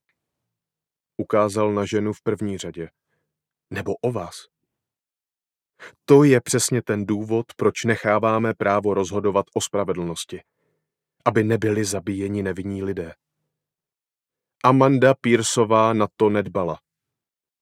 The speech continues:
Amanda Pearceová chtěla pomstu a my ostatní jsme mohli jít k čertu. Takže, až se vrátíte do místnosti pro porotu, řekněte jí ne.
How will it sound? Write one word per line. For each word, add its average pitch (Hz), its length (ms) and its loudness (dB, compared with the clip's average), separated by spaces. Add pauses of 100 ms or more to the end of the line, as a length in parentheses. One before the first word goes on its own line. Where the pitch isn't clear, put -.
(240)
Amanda 139 460 6
Pearceová 120 680 4
chtěla 98 400 0
pomstu 117 640 2 (280)
a 117 80 4
my 107 180 0
ostatní 110 580 0
jsme 101 200 -4
mohli 101 260 -2
jít 95 140 -8
k - 80 -18
čertu. 104 400 -8 (1400)
Takže, 95 480 -4 (720)
až - 160 -4
se - 140 0
vrátíte 104 540 -2
do 98 100 -4
místnosti 107 580 -6
pro - 180 -8
porotu, 90 480 -6 (1200)
řekněte 104 480 -6
jí 90 380 -8 (220)
ne. 85 160 -10